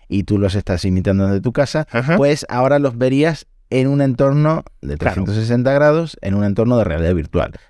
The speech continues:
Speaker 1: También creo que esto, eh, tiene sentido. Ahora, la idea de hacer ejercicio con estos cascos, pues habría que ver lo ligero
Speaker 2: Exacto.
Speaker 1: que son,
Speaker 2: Hay
Speaker 1: si
Speaker 2: una
Speaker 1: no
Speaker 2: es-,
Speaker 1: marean.
Speaker 2: exacto. Hay una startup que no sé si la acabó comprando Facebook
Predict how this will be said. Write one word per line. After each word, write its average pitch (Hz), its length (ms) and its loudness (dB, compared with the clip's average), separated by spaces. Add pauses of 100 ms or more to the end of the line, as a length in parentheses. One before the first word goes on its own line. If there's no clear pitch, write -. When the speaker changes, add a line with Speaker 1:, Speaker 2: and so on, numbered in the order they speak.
Speaker 1:
También 107 380 0
creo 123 260 2
que 113 140 0
esto, - 420 -2
eh, 85 400 -2
tiene 104 260 0
sentido. 85 460 -2
Ahora, 95 320 0 (320)
la 107 240 0
idea 117 180 2
de 139 60 4
hacer 139 240 -2
ejercicio 113 960 -2
con 127 300 2
estos 110 360 -4
cascos, 120 460 -2
pues - 220 -6
habría 80 180 0
que 78 140 -2
ver 87 180 0 (260)
lo 85 140 -2
ligero 113 300 -2
Speaker 2:
Exacto. - 120 -6
Speaker 1:
que 120 140 0
son, 120 720 2
Speaker 2:
Hay 202 540 2
Speaker 1:
si 185 100 2
Speaker 2:
una 180 140 2
Speaker 1:
no - 120 2
Speaker 2:
es-, 92 60 0
Speaker 1:
marean. 110 800 0
Speaker 2:
exacto. 131 560 -4
Hay 175 180 0
una 202 120 0
startup 170 560 -4 (720)
que 120 180 0
no 117 260 -2
sé 311 120 -8
si - 140 -4
la 196 100 2
acabó 139 400 0
comprando 120 800 -2
Facebook 139 640 -4